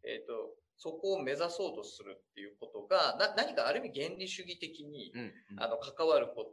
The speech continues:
Speaker 1: とになってしまうのと、えっと、目の前にある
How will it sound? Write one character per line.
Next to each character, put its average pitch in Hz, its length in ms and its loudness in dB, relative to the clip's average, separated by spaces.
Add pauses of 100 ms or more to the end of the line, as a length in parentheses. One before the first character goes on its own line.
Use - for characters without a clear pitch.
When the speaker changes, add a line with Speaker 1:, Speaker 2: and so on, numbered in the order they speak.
Speaker 1:
と 208 340 -4
に 175 220 -8
な 135 120 -2
っ - 260 -12
て - 100 -10
し - 220 -12
ま 85 80 -18
う - 40 -18 (560)
の - 60 -8
と、 - 600 -2
え 101 240 -6
っ - 80 -20
と、 92 420 -8
目 156 100 -4
の 196 140 -2
前 254 240 0
に 175 140 0
あ 143 120 6
る 151 380 -6